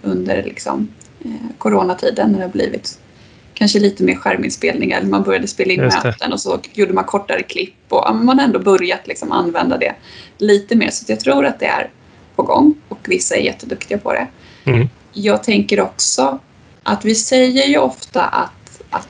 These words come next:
Speaker 1: det funkar med bara en, liksom, eh, mobilkamera och så vidare. Eh, att vi behöver visa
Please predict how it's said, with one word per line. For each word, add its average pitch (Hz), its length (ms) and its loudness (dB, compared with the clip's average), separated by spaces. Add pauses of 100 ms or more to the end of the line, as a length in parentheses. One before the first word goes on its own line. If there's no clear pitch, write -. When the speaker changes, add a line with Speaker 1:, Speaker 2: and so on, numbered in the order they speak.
Speaker 1:
det - 180 -4
funkar 196 380 0
med 190 160 2
bara 185 220 0
en, - 100 -2
liksom, - 420 -4 (120)
eh, - 260 -8 (120)
mobilkamera - 1120 0
och - 160 -4
så - 120 -6
vidare. - 400 -4 (680)
Eh, 185 260 -2
att 214 180 -2
vi 226 80 2
behöver 214 320 2
visa 208 600 2